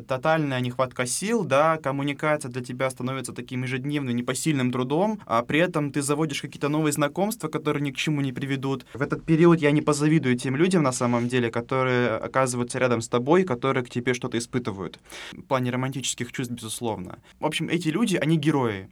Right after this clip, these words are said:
Я когда только начинала проживать последнее расставание, я одновременно беспокоился о том, как это отразится на тех людях, которые окажутся рядом со мной. Ну, потому что в этой стадии ты как человек, на которого, ну, реально нацеплен жилет с какой-то с-, взрывчаткой.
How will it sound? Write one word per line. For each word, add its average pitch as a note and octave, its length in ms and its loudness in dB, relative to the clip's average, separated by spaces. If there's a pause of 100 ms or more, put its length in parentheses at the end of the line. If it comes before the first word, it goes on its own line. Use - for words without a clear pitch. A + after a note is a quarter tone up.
Я D#3 100 -2
когда D#3+ 140 0
только F#3 200 -2
начинала F3 380 0
проживать D#3 480 0
последнее D#3 380 0
расставание, D#3+ 680 0
я C#3+ 400 2
одновременно D3+ 500 0
беспокоился C#3 680 -2
о B2+ 40 -2
том, F#3 320 -2
как D3+ 320 -2
это D3 380 -2
отразится B2+ 760 -2
на B2 180 -4
тех B2+ 240 -8
людях, F#3 200 -4
которые C3 400 -4
окажутся C#3 400 -4
рядом B2+ 220 -2
со B2+ 120 -8
мной. G#2 420 -4
Ну, E3 120 4
потому E3 320 0
что E3 140 -4
в D#3+ 60 -6
этой D#3+ 100 -2
стадии E3+ 360 0
ты E3 220 -4
как C3 160 -4
человек, G3 340 -2
на C#3+ 100 -2
которого, B2 800 2
ну, C3+ 80 -6
реально E3 320 2
нацеплен A#2+ 540 -6
жилет D#3 320 -2
с - 120 -10
какой-то - 300 -10
с-, A#2+ 160 -14
взрывчаткой. A#2+ 920 -4